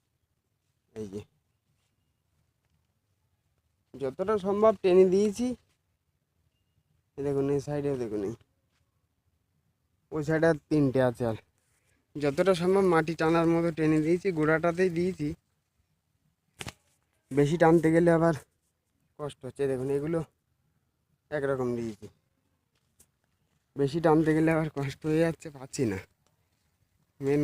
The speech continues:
গোড়াটায় মাটি দেওয়ার দরকার, তাই গোড়াটাতেই দিলাম। একটু বসবো কিছুক্ষণের জন্য, আবার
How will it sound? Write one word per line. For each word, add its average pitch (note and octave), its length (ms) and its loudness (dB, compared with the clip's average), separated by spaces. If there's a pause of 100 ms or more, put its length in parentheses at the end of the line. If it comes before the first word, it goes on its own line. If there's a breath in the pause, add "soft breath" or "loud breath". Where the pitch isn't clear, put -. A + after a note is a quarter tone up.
গোড়াটায় C#3+ 480 -2 (340)
মাটি C#3 260 -4
দেওয়ার C#3 260 0
দরকার, C#3 300 -8
তাই D#3+ 160 -6
গোড়াটাতেই C3 560 -2
দিলাম। G2 220 -10 (880)
একটু - 180 -12 (140)
বসবো D3+ 340 -2
কিছুক্ষণের E3 560 -4
জন্য, F#3 180 -2 (1300)
আবার D#3 220 4